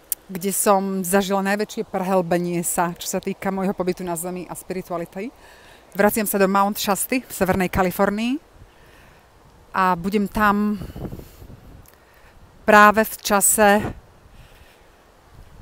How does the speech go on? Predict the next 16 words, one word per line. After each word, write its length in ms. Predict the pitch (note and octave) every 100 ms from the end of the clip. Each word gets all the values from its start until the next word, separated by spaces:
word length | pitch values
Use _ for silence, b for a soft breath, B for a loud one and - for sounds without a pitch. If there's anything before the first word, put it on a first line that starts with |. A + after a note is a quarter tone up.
| -
kedy 240 | G#3+ G3
bude 160 | G3 G3+
prebiehať 480 | G3 G3 G3+ A3 -
tento 480 | G3 F#3 G3+ F#3+ F3 B B B
online 400 | G3+ G3 G3 F3+
kurz. 480 | F#3 G3 B3 - - - _ - b b b b b b -
Takže, 640 | G3+ F3+ F#3+ G#3 G3 G3
um, 720 | G3 G3 F#3+ F#3+ G3 G3+ G3+ F#3 B B B B B - - b b b -
neviem 220 | D#4+ F#4+
ani, 160 | B3 A#3+
či 80 |
k 160 | - -
tomu 80 | G#3+
treba 240 | A3 G#3+
niečo 240 | G#3 - G3+
dodávať, 720 | F3 F3 F3+ F#3+ C4+ -